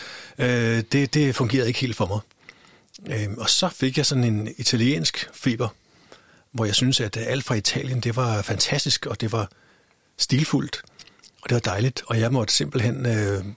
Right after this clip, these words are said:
bo i Italien og leve dernede. Så jeg tog et sprogkursus, og så endte jeg med at bo dernede en fem-seks måneder. Øhm, det var en stor oplevelse.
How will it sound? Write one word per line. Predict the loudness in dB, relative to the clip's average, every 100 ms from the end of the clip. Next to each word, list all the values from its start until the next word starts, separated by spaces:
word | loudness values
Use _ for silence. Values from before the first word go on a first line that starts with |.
| 0
bo | 0 -2 -10 -2
i | 0
Italien | 2 0 -2 -4 -4
og | -2
leve | 0
dernede. | 0 0 -2 -4 -8 -20 -20 -20 -20 -20 -20 -20 -10
Så | -4
jeg | -2
tog | -2 -2
et |
sprogkursus, | 0 0 2 0 0 0 -2 -4 -10 -2
og | 0
så | 0 -4 -14 -20 -20 -20 -20 -20 -4
endte | 0 2
jeg | 2
med | 2
at | 0
bo | -2 0
dernede | 0 2 2
en | 2 -2 -10
fem-seks | -8 -4 -2 0
måneder. | 0 2 0 -2 -6 _ -20 -20 -18 -18 -20 -20 _
Øhm, | -2 -2 -2 -4 -6 -6 -10 -16 _ _ _ _ _ -4 0
det |
var | 0
en | 0
stor | 0 2
oplevelse. | 2 0 0 -4